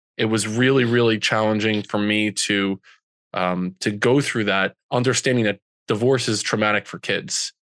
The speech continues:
really is. And so you need to be even better as a dad if something like that happens. So when it first happened during covid, schools are, schools are shut down.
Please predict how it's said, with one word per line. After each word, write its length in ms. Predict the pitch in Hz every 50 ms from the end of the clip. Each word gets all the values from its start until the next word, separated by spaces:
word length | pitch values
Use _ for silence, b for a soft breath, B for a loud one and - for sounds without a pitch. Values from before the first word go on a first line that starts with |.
| _ _ -
really 380 | 113 123 143 151 135 120 117
is. 280 | 117 - - - - -
And 140 | 95 101 95
so 120 | - 107
you 200 | 107 104 104 110
need 200 | 113 123 123 120
to 80 | - 110
be 160 | 104 117 117 120
even 240 | 120 113 120 110 104
better 300 | 95 113 120 117 117 110
as 120 | 107 101 104
a 60 | 101
dad 240 | 98 101 98 98 98
if 80 | 95 92
something 260 | - 95 95 - -
like 120 | 92 95 95
that 100 | - 101
happens. 360 | 101 95 90 - 92 95 -
So 220 | - 107 101 101 - B B B B B
when 140 | 120 120 120
it 60 | 117
first 280 | - 156 151 147 -
happened 280 | - 135 127 - 117 110
during 180 | 113 110 107 104
covid, 380 | - - 110 101 101 101 98 -
schools 460 | - - - - - - 143 143 131
are, 80 | 131 120 - - _ -
schools 440 | - - - - 151 151 160 143 131
are 60 | 110
shut 360 | - - - 123 - - 107
down. 440 | 95 104 107 107 104 95 92 95